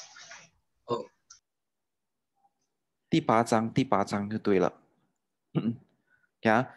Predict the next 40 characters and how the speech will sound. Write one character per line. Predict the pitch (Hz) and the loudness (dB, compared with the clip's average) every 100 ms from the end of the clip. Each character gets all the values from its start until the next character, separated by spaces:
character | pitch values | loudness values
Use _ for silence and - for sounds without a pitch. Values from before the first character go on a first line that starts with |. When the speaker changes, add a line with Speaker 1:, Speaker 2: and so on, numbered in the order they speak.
| - - | -20 0
Speaker 2:
所 | 147 | 4
以 | 147 | 6
呢， | 180 | 6
这 | 202 | 4
里 | 143 | 4
的 | 131 | 2
话 | 151 139 | 2 2
呢， | 131 127 127 | 2 2 0
就 | - 143 | -4 -4
是 | 156 | -2
会 | 147 120 | 2 2
有 | |
讲 | - 92 92 | 2 -4 0
到， | 117 123 127 - - | 2 2 0 -6 -2
呃， | 107 101 95 95 95 | 2 4 4 4 2
下 | 98 165 | 2 2
列 | 147 135 | 4 4
有 | 98 95 | 2 -2
关 | - 104 | 0 -2
于 | 101 101 | -2 -4
神 | - 104 | -4 -4
经 | 107 104 | -6 -6
细 | - 131 | -4 -2
胞 | 104 101 | 0 -2
突 | - - 117 | -2 -2 -2
起 | - 95 | -2 -4
的 | 90 107 104 | 0 2 2
那 | 104 101 | 0 0
个 | 107 107 - - - | 2 0 -2 -14 -12
叙 | - 143 | -6 -4
述 | - 131 | -4 -4
中， | - 117 135 - - - | 2 4 2 -2 -16 -6
正 | 151 143 | -2 -2
确 | 143 - 127 | -2 -4 -2
的 | 123 | -2
是 | - 123 | -2 -4
哪 | 98 87 | -4 -6
一 | - | -10
个 | - 110 | -4 0
呢？ | 101 107 | 0 -2